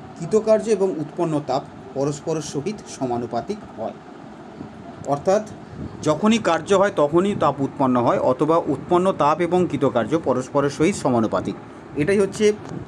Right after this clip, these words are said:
জুলের সূত্র। যদি ডাব্লু পরিমাণ কৃতকার্যর ফলে এইচ পরিমাণ তাপ উৎপন্ন হয়, তবে তাপের যান্ত্রিক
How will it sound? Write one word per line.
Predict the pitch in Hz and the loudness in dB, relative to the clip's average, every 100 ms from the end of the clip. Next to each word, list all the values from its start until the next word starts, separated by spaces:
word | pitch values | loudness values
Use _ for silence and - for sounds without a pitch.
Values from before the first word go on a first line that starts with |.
| 180 | -6
জুলের | 175 202 180 | 2 4 2
সূত্র। | - - - 90 - - - - - - | 0 -10 -10 -12 -14 -16 -16 -18 -14 -2
যদি | 165 220 | 0 2
ডাব্লু | - 147 196 | 2 2 0
পরিমাণ | 220 233 226 226 | 2 0 0 -2
কৃতকার্যর | 185 170 185 190 - 202 202 196 | -2 -2 0 0 4 4 4 2
ফলে | 180 190 | 0 2
এইচ | 196 151 180 - | 2 0 -2 0
পরিমাণ | 208 202 202 185 | 0 0 -4 0
তাপ | 147 147 | 0 0
উৎপন্ন | 143 143 120 110 | -6 -4 -4 -4
হয়, | 113 135 - - - - - | -8 -10 -12 -16 -16 -12 -2
তবে | 156 131 135 - - - | 2 2 0 -6 -18 -2
তাপের | 143 147 190 156 | 0 4 2 4
যান্ত্রিক | 147 151 | 0 0